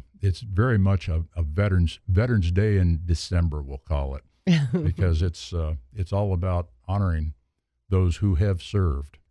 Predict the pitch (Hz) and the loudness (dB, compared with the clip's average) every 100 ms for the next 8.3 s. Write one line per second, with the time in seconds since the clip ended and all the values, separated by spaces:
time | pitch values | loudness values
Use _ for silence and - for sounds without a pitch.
0 | - 240 - 202 180 - - 208 196 - | 2 2 4 4 2 -2 -4 -2 -2 -2
1 | 175 147 139 156 220 _ 175 170 160 147 | 0 2 2 0 -4 _ 0 2 2 2
2 | 139 165 165 180 190 165 151 165 147 - | 0 2 4 4 4 4 2 2 -2 -6
3 | - 104 98 104 180 185 156 160 143 127 | 0 2 4 2 0 -4 -4 -2 -2 -2
4 | - 127 120 139 117 78 65 69 82 101 | -2 -2 -2 -4 -2 -2 -6 -4 -4 -4
5 | - 104 117 123 - 87 - 69 151 151 | -2 -2 0 -2 -4 -4 -6 -8 -4 -2
6 | 139 127 147 160 170 170 196 196 202 170 | -2 -2 0 0 2 2 2 2 2 2
7 | 175 226 254 - 208 208 196 202 233 226 | 0 0 -2 0 0 0 0 0 0 0
8 | 254 240 240 | 0 0 0